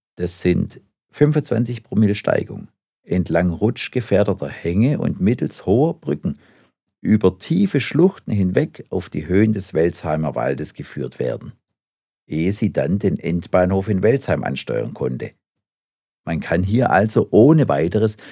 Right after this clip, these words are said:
von einer Gebirgsbahn sprechen. Ein Erdrutsch auf der Bergstrecke neunzehnhundertachtundachtzig bedeutete zunächst das Aus für den ohnehin schon mäßigen Bahnverkehr zwischen Welzheim und Schorndorf.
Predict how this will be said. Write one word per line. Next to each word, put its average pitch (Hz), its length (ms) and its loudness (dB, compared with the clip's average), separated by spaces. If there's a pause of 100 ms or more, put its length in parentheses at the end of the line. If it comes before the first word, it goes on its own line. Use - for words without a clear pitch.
(140)
von - 200 -8
einer 73 320 -6
Gebirgsbahn 71 840 -6
sprechen. - 560 -10 (1900)
Ein 82 220 -2
Erdrutsch 143 460 0
auf 95 200 2
der - 100 -2
Bergstrecke 123 720 -2
neunzehnhundertachtundachtzig 107 1300 0
bedeutete 139 600 2
zunächst - 520 -4
das 104 220 0 (100)
Aus 190 420 4
für 113 200 -2
den 131 240 4
ohnehin 139 580 6
schon 175 240 2
mäßigen 90 480 0
Bahnverkehr 71 640 -4
zwischen 71 380 -8
Welzheim 69 460 -4
und 65 120 -12
Schorndorf. 65 640 -6